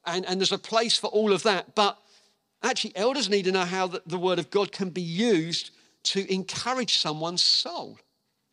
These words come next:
You know, when you are going through a bad time,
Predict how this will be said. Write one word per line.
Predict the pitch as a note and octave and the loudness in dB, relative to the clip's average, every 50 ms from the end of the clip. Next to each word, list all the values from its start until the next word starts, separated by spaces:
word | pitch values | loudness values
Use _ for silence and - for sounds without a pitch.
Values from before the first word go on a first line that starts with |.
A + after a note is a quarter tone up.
| _ _ _ _ _ _ _ _ _ _ _ _ _ _ _ - | _ _ _ _ _ _ _ _ _ _ _ _ _ _ _ -4
You | F3+ | 0
know, | F#3+ F#3 | 2 4
when | F3+ F#3+ F#3+ | 4 4 4
you | G3 A#3 C#4+ | 2 2 2
are | C#4 A3+ | 2 2
going | - A3 A3 G#3+ G#3 | 2 2 2 2 2
through | F#3+ - - G3+ G3 | 0 -2 -4 -2 -2
a | D#3+ F3 | -2 -2
bad | - G3 G3+ G3 F#3 | 0 0 0 -2 -2
time, | - - - G#3+ G#3+ F#3+ E3 C#3 D#3 F#3 G#3 F#3 | -4 -4 -2 -2 0 0 0 0 -2 -4 -8 -12